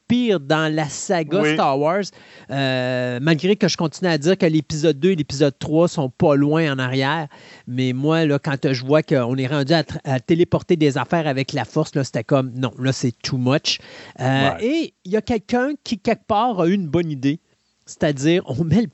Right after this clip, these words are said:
Speaker 1: pied sur le break sur les films, s'il vous plaît, parce que ça marche vraiment pas ce qu'on fait. Puis on va se concentrer sur quelque chose d'intelligent, c'est-à-dire des séries télé. Plus court,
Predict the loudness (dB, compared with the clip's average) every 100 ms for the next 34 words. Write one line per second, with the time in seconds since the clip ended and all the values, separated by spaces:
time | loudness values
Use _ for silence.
0 | _ 0 2 2 0 -2 0 0 0 -2
1 | -6 -6 -6 -2 -2 0 -4 -6 -6 0
2 | 0 0 -6 -6 -6 0 0 2 0 -4
3 | -8 -8 -2 0 0 0 0 -2 -2 -4
4 | -4 -8 -6 -4 -4 -6 -20 -20 -20 -4
5 | 2 2 4 2 0 -2 0 0 0 0
6 | 0 0 0 2 2 2 2 0 0 0
7 | 0 0 0 -2 0 0 2 0 2 0
8 | 0 -2 0 0 0 0 -6 _ _ _
9 | 0 0 2 2 2 0